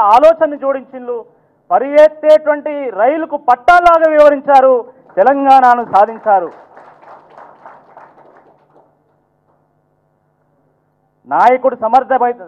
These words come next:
సమర్థుడైతే వానపాములు సైతం నాట్యం ఆడతాయన్న సన్-, అన్న-, అన్నట్లుగా కేసీఆర్ గారు జై తెలంగాణ నినాదాన్ని ఎత్తుకుంటే తెలంగాణలో ఉన్నటువంటి ప్రతి పిల్ల జల్ల ఏకమై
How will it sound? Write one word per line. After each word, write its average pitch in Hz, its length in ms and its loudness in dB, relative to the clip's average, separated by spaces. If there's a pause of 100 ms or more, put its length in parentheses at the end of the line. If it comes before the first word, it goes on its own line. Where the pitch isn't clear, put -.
(100)
సమర్థుడైతే 240 640 -4 (1000)
వానపాములు 277 840 0
సైతం 285 300 0 (640)
నాట్యం 262 540 0 (100)
ఆడతాయన్న 277 520 0
సన్-, 240 320 -10
అన్న-, 240 320 -2
అన్నట్లుగా 240 480 0 (540)
కేసీఆర్ 269 580 0
గారు 254 180 2 (120)
జై 233 100 -6 (160)
తెలంగాణ 269 420 0 (200)
నినాదాన్ని 269 480 2
ఎత్తుకుంటే 285 480 2 (520)
తెలంగాణలో 320 720 4 (100)
ఉన్నటువంటి 294 480 0
ప్రతి 285 200 0 (280)
పిల్ల 294 220 -4 (300)
జల్ల 302 180 0 (300)
ఏకమై 381 340 2